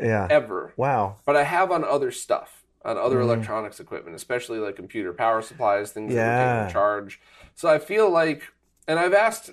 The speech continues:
Speaker 2: people about this over the years, and a lot of people are like, "I do that too," and an equal amount of people are like,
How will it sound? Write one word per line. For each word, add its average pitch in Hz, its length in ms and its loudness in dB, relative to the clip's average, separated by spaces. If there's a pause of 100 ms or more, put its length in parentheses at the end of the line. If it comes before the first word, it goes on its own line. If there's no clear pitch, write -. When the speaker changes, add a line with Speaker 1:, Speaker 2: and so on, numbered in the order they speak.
(280)
Speaker 2:
people 151 300 0
about 123 240 4
this 117 180 -6
over 113 200 -2
the 104 100 -6
years, 98 440 -2
and 117 160 -6
a 107 40 -4
lot 135 180 4
of 147 80 -6
people 139 260 -4
are 131 80 0
like, 127 160 2
"I 123 80 4
do 127 140 0
that 107 180 -2
too," 127 480 2
and 104 140 -10
an 101 160 -12
equal 123 260 -6
amount 117 220 -4
of 107 60 -14
people 113 240 -8
are 104 60 -6
like, 98 320 -6